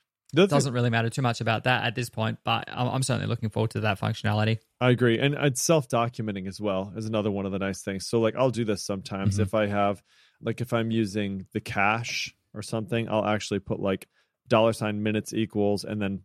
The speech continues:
Speaker 1: the number of minutes or something, right? Or
Speaker 2: Mm-hmm.
Speaker 1: seconds or whatever it is, just so that the next person coming behind me can see, "Oh, okay, that's what we're talking about here," right? And it's
Speaker 2: Yeah.
Speaker 1: the same thing with these named arguments. You can see exactly what the argument is specifying.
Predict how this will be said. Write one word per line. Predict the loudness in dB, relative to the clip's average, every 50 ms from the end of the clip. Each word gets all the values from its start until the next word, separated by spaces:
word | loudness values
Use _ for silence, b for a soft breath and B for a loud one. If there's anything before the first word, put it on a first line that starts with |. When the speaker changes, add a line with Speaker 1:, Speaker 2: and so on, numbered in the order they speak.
| _
Speaker 1:
the | -8 -6
number | -4 -4 -4 -4 -6
of | -8 -6
minutes | -8 -8 -8 -8 -10 -12
or | -12
something, | -12 -10 -12 -12 -10 -12 -10 -6
right? | -2 0 0 0 0
Or | 0 -2 -2 -2
Speaker 2:
Mm-hmm. | -4 b b b b b b
Speaker 1:
seconds | 2 4 4 6 6 4 2 0 -2
or | 0
whatever | 0 0 0 0 0 -2
it | -2
is, | -4 -4 0
just | 2 2 2 2
so | -2 -2
that | -2 -2 -2
the | 0
next | 0 0 0 -2
person | 0 0 0 0 0 -4 -6
coming | -4 -4 -4 -2 -2
behind | -2 -2 -2 -2 -2 -4
me | -6 -6
can | -6 -8
see, | -8 -4 -4 -4 -4 -4 0 2
"Oh, | 4 4 4 4
okay, | 2 -2 -4 -4
that's | -2 -2 -2 -4 -4
what | -8 -10
we're | -10
talking | -8 -6 -6 -6 -6 -6 -10 -10
about | -8 -6 -6 -6
here," | -6 -6 -8 -6 -2
right? | 0 0 0 0 B B B B B B
And | -4 -2
it's | 2
Speaker 2:
Yeah. | 2 2
Speaker 1:
the | 2
same | 2 -2 -2
thing | -2 -2 -4
with | -2 -4
these | -4 -4 -4
named | -4 -2 -2
arguments. | -2 -2 -2 -4 -6 -6 -6 -6
You | -8
can | -8 -8
see | -6 -6 -6
exactly | -6 -4 -2 -2 -2 -2 -2 -2 0
what | 0 0 0
the | 0 0
argument | 2 0 0 0 -4 -8 -6 -6 -6
is | -8 -8
specifying. | -4 -4 -4 -4 -4 -8 -10 -6 -4 -4 -4 -4 -6